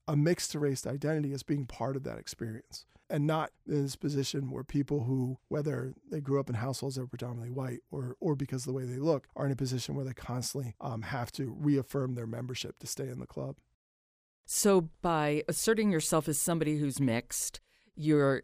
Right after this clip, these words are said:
Speaker 2: able to still claim your African American identity, but at the same time also be part of your father's group,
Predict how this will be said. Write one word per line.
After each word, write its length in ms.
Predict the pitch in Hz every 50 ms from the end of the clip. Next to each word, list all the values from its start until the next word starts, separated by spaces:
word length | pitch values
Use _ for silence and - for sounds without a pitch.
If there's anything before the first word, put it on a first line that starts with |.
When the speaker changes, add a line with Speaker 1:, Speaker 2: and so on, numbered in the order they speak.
| _ -
Speaker 2:
able 300 | 165 160 165 156 160 143
to 280 | - - - 156 143
still 720 | - - - - - 160 151 147 143 139 139 135 131 135 - - -
claim 500 | - - - 208 220 220 226 226 202 - -
your 180 | 156 143 156 - -
African 420 | 160 156 147 - 156 - 147 147
American 460 | 139 139 143 156 165 170 - 170 151
identity, 640 | 143 127 123 120 127 120 120 - 127 - - 139 131
but 140 | 127 139 151
at 140 | 151 151 -
the 80 | 151
same 380 | - - - 156 151 147 147 143
time 720 | - - - 208 214 196 170 143 123 123 123 127 139 - - - -
also 640 | 175 170 170 - - 202 185 175 175 175 - - - - - 185 165 -
be 140 | - 185 175
part 400 | 160 - - 180 175 170 165 165 -
of 400 | 165 165 160 156 151 156 151 147
your 140 | 156 170 165
father's 640 | 160 - 175 175 202 233 233 151 120 117 107 110 120
group, 440 | 117 113 127 123 107 101 104 -